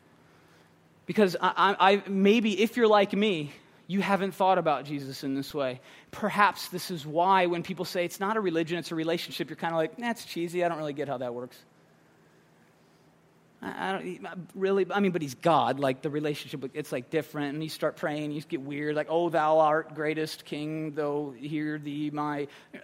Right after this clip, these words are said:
Talk, talk to, talk to Jesus like you have a relationship. I don't know how to do that. 'Cause we don't see him a-, as, as being able to, as the Bible says, empathize with us. And so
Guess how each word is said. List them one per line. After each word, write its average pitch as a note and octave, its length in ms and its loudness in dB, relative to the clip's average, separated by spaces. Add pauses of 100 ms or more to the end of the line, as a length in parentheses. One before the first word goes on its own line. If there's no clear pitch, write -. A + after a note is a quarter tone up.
(1400)
Talk, A#3 320 -4
talk B3+ 240 -2
to, F#3+ 120 -2 (160)
talk C4 220 -2
to G#3 60 -4
Jesus A3 280 0
like G#3 100 0
you G#3 60 -4
have G3 80 2
a - 20 -2
relationship. G#3 360 0
I D#3 80 0
don't F#3+ 80 0
know F#3+ 60 0
how G3 60 -2
to F#3 80 -2
do A3+ 160 -10
that. B2 200 -10 (1300)
'Cause - 120 -12
we A3 80 -2
don't A3 140 0
see A#3+ 180 -6
him A#3 180 -2
a-, D#3 100 -6
as, D3+ 520 -4
as D#3+ 120 -4
being F#3+ 220 -2
able G#3 220 0
to, F#3 320 0 (160)
as D#3 100 -10
the E3+ 60 -6
Bible E3 260 0
says, D#3+ 380 -2 (140)
empathize C#3+ 520 -6
with B2 140 -10
us. A#2+ 260 -10 (2250)
And F3 120 -4
so E3+ 320 4